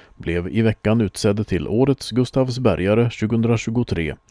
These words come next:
av hembygdsföreningen Gustavsbergs vänner. I motiveringen står att föreningen vill tacka och hedra L G Nilsson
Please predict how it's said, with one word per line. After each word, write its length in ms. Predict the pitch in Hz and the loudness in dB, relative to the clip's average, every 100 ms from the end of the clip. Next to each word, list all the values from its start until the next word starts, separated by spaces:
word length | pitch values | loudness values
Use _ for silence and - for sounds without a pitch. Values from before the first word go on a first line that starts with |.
| - - _ | -20 -20 _
av 300 | - 82 90 | -4 -4 -2
hembygdsföreningen 1120 | - 92 85 85 - - 87 104 127 127 123 | -2 -2 -4 -6 -10 -6 0 2 2 0 0
Gustavsbergs 880 | 113 117 - 120 110 87 92 113 - | 0 0 0 0 -2 0 2 2 0
vänner. 560 | 80 78 71 85 60 - _ _ _ _ _ - - - - _ _ | -4 -4 -4 -6 -8 -12 _ _ _ _ _ -20 -20 -20 -20 _ _
I 180 | 87 82 | -6 -4
motiveringen 640 | 90 - 92 92 117 120 | -4 -2 0 0 2 2
står 280 | 117 104 107 | 2 2 2
att 100 | 110 | 2
föreningen 560 | - 90 87 117 127 101 | 0 0 0 2 2 2
vill 220 | 117 113 | 2 2
tacka 400 | - 107 - 113 | 2 0 2 2
och 160 | 123 | 4
hedra 420 | 123 101 87 113 110 | 4 2 2 2 2
L 140 | 104 | 0
G 120 | 98 | 0
Nilsson 540 | 87 92 110 117 127 | 0 0 0 0 0